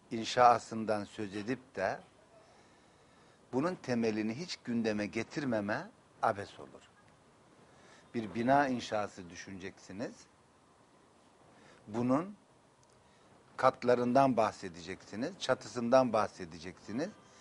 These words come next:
içinin döşenmesinden bahsedeceksiniz ama temeli hiç gündeme getirmeyeceksiniz. Hoş, bizim ortamımızda imanın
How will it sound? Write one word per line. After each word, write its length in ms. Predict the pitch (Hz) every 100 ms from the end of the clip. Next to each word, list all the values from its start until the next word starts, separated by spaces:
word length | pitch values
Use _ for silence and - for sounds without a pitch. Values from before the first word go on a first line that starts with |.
| - - - -
içinin 500 | - 131 147 131 92 - 107
döşenmesinden 920 | 117 - 120 120 117 120 123 143 131
bahsedeceksiniz 920 | 107 98 - 87 85 98 - 123 180 202 - - - - -
ama 280 | 147 131
temeli 480 | - 156 131 120 147
hiç 160 | 190 -
gündeme 420 | - 123 120 127
getirmeyeceksiniz. 1000 | 127 120 113 95 85 82 76 - 71 - - - _ - _ - - - - - - - - - - - - - - - - _ - - _ _ _ _ _ _ _ _ _ _ _ _ _ -
Hoş, 440 | 151 156 - - - - - - - _ _ - - _ _ -
bizim 420 | 104 117 135 147
ortamımızda 840 | 127 98 113 104 101 98 85 98
imanın 800 | 101 117 110 110 113 113 117 90